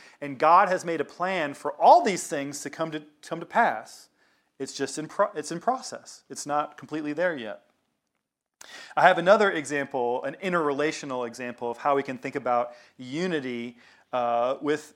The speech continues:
other people. And this is specifically one other person, um, either a close friend or if you're married, uh, with your spouse. Uh, there's a, a beautiful sculpture called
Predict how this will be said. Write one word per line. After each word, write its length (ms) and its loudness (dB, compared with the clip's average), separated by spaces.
other 180 0
people. 400 -4
And 100 -8
this 200 -8
is 140 -12
specifically 580 -8
one 240 -2
other 180 -4
person, 540 -10
um, 300 -6
either 220 -2
a 40 -2
close 320 -2
friend 520 -6
or 180 -4
if 120 -12
you're 100 -8
married, 500 -4
uh, 260 -6
with 180 -10
your 120 -10
spouse. 560 0
Uh, 140 -6
there's 220 -4
a, 80 -6
a 60 -14
beautiful 340 -4
sculpture 720 -2
called 460 -2